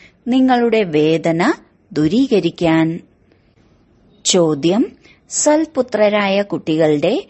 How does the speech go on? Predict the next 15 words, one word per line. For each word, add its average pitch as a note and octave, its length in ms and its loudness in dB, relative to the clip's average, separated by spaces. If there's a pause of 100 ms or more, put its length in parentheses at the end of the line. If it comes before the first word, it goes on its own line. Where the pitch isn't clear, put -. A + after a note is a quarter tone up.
(320)
മുഖ്യ C4+ 560 -2
രണ്ട് G3 580 -2
അടയാളങ്ങൾ D#3+ 760 -2
കേൾപ്പിക്കൂ. E3+ 840 -2 (960)
ഉത്തരം, E3+ 580 0 (480)
ഒന്ന്, D#3+ 420 0 (380)
സത്പുത്രരായ C4 1040 -2
കുട്ടികൾ E3 680 0 (340)
സദാ G#3 600 -4 (260)
മാതാപിതാവിനെ G#3 1120 -2
ഫോളോ E3 460 0
ചെയ്ത് F3 640 -2 (680)
ഹൃദയ C#4 480 0
സിംഹാസനധാരിയായി F#3 1500 -2
മാറും. D#3 640 0